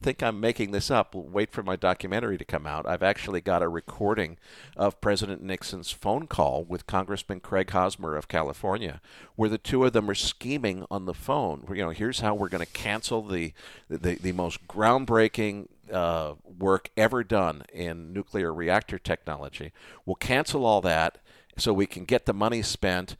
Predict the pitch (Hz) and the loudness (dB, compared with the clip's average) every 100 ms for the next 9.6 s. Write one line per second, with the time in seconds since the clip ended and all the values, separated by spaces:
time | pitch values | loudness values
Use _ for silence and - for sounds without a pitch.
0 | - _ - 104 104 - 107 98 - 113 | -18 _ -4 -2 0 4 6 6 0 -2
1 | 127 90 58 - 90 87 85 85 71 87 | 0 -2 -4 -4 0 0 -2 -10 -8 -2
2 | 87 117 113 - 110 123 101 80 64 - | 6 6 6 6 8 8 6 4 0 -6
3 | - 92 87 80 78 - 95 90 92 87 | -6 -4 -4 -6 -16 -8 -6 -4 -6 2
4 | 101 104 95 78 _ _ - 85 78 78 | 4 4 2 -2 _ _ -6 -4 -4 -6
5 | _ _ - 90 - 85 - 82 78 80 | _ _ 0 0 2 -6 -2 -2 -2 -4
6 | 90 - 78 82 82 80 82 82 - 90 | -6 -6 -8 -4 -4 -4 -4 -4 -6 -4
7 | 95 90 78 76 69 - 78 76 80 - | -2 -2 -4 -6 -8 -12 -12 -12 -14 -10
8 | 90 80 76 78 78 - 76 - 80 71 | -10 -8 -8 -6 -6 -6 -12 -8 -8 -8
9 | - 76 71 98 101 78 | -10 -12 -8 -6 -6 -6